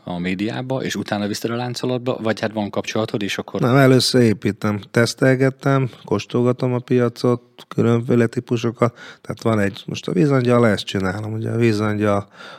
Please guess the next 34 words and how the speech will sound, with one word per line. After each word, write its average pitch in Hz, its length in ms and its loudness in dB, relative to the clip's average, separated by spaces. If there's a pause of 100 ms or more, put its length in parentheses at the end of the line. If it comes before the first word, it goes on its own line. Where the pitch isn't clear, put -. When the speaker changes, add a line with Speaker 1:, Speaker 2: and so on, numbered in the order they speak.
(120)
Speaker 2:
na 110 120 -4
most 110 240 -4
ez 101 240 -2 (240)
két-három 104 640 0
éve 98 140 -2
vagyunk 95 300 -6
a - 40 -8
vízangyal 98 520 -2
a 123 140 -8
piacon, 123 540 0 (360)
most - 200 -4
ott, - 180 -4
ott - 160 -2
ezt 110 180 0
csinálom, 92 520 -4
ott, 98 200 -6
ö, 104 380 2 (180)
eljutok 98 480 -2
az 95 120 0
emberekhez, 110 580 0
tesztelem, 98 680 0 (600)
ö, 101 380 -4
viszem 110 360 -2
most 95 180 -8
a 95 40 -4
vízangyalka, 101 760 0
a 90 80 -6
gyerektermékek 98 800 -2
nagyon 101 320 -2
jók, 98 240 -6
nagyon 104 280 0
jól 107 200 0
is 104 160 -4
mennek, 101 420 -4